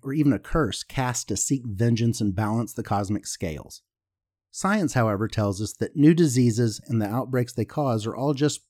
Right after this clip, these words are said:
a pretty common part of life. And although this current pandemic and its consequences seem unprecedented to us now, the occurrence of new diseases caused by the spillover of a virus from a population of one host into a new host is really nothing new.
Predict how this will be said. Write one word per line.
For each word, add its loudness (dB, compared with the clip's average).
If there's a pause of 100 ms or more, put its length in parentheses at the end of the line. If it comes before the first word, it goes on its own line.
(100)
a -6
pretty 0
common -2
part 0
of -4
life. -8 (720)
And 4
although 4
this 0
current 0
pandemic 2
and 2
its -6
consequences 2
seem 6
unprecedented 4
to 4
us 0
now, -2 (380)
the 6
occurrence 2
of 4
new 8
diseases 2
caused 0
by 2
the -4
spillover 0
of -8
a -8
virus -4
from -8
a -8
population -2
of -4
one -2
host -2
into 0
a 4
new 6
host -2 (100)
is 0
really 2
nothing 0
new. -4